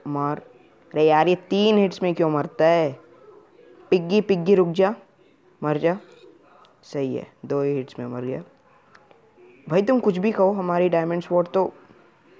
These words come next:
मस्त है एकदम। So, अभी वूल भी मिल चुका है हमें। अरे यार, तू कहाँ पे जा रहा है?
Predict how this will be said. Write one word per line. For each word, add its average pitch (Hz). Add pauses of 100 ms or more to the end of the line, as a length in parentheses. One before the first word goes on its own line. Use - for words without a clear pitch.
(120)
मस्त 147
है 156
एकदम। 139 (880)
So, 143
अभी 165 (1500)
वूल 175
भी 190
मिल 196
चुका 185
है 151
हमें। 180 (680)
अरे 160
यार, 160
तू 165
कहाँ 165
पे 170
जा 156
रहा 143
है? 170